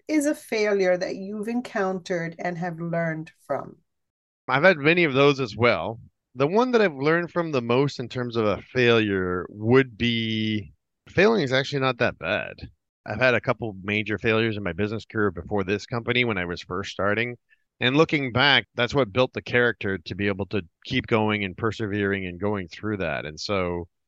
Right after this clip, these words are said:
Speaker 2: realizing that failure is part of the process. And when you're in that moment of failure where you've failed or your business failed or whatever happened,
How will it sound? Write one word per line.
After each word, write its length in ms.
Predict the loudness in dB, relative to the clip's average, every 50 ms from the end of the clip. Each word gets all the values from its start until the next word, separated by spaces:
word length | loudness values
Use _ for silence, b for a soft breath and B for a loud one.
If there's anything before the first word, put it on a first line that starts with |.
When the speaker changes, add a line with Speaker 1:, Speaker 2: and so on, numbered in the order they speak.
| _ _ _
Speaker 2:
realizing 880 | -4 2 4 6 8 8 8 8 6 6 4 2 0 -2 -4 -4 -6
that 140 | -8 -10 -8
failure 360 | -2 2 4 4 6 6 4
is 100 | 2 0 -2
part 240 | -2 0 2 2 2
of 40 |
the 80 | 0 -2
process. 800 | -4 -6 -4 -2 -2 -2 0 2 4 4 4 2 -2 -8 -12 -14 -16 _ _ _ _ _ _ _ _ _ -8
And 260 | -6 -6 -6 -6 -8 -12 _
when 240 | -6 -2 -2 0 2
you're 100 | 2 2
in 140 | 2 2 4
that 180 | 2 2 2 0
moment 300 | -2 -2 0 0 -2 -2
of 80 | -2
failure 340 | -2 0 2 4 4 4 2
where 80 | 2 0
you've 240 | -2 -2 -4 -6 -10 -16 _ _ _ -2
failed 380 | 0 2 2 2 0 0 -2
or 40 | -4
your 100 | -4 -4
business 320 | -4 -4 -4 -6 -8 -8
failed 320 | -6 -4 -2 -2 -2 -2 -4
or 80 | -4
whatever 320 | -4 -2 -2 -2 -2 -2 -2
happened, 600 | 0 2 2 0 0 -2 -6 -8 -8 -10 -14